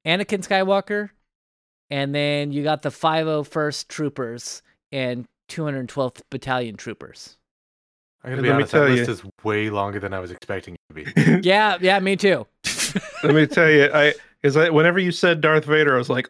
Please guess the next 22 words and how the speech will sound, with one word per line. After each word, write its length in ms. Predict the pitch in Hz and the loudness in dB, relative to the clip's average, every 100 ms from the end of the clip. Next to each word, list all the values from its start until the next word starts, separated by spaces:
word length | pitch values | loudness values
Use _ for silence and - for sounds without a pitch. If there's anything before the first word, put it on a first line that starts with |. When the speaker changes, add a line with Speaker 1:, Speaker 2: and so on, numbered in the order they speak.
| 151 | 0
Speaker 3:
"Oh 220 | 160 170 | 2 2
yeah, 500 | 165 190 190 135 - _ _ _ _ | 0 2 2 0 -4 _ _ _ _
the 80 | 156 | 0
last 420 | 139 143 175 185 | 0 2 0 -2
time 240 | - 175 165 | 0 0 2
that 100 | 151 | 2
I 60 | 143 | 2
got 180 | 151 147 | 2 2
into 160 | 135 | -2
Fortnite 680 | - 214 202 151 135 127 - _ _ | -2 0 0 2 0 0 -6 _ _
was 300 | 139 135 127 | 0 0 -2
the 440 | 131 139 127 123 117 - | -2 2 2 2 -2 -2
Dragon 280 | 147 156 147 | 0 0 2
Ball 200 | 135 127 | 2 0
Z 240 | 139 175 | -4 -4
event." 420 | 131 120 120 113 _ _ - - | -6 -6 -8 -8 _ _ -20 -8
And 140 | 143 135 | -2 2
I 20 | |
remember 840 | 151 139 135 180 220 170 127 135 - - _ - | 4 4 4 4 4 4 2 0 -6 -20 _ -4
because 420 | - 165 143 - - | 0 2 2 0 0
I 140 | 160 | 2
was 420 | 151 143 131 - | 4 4 0 -10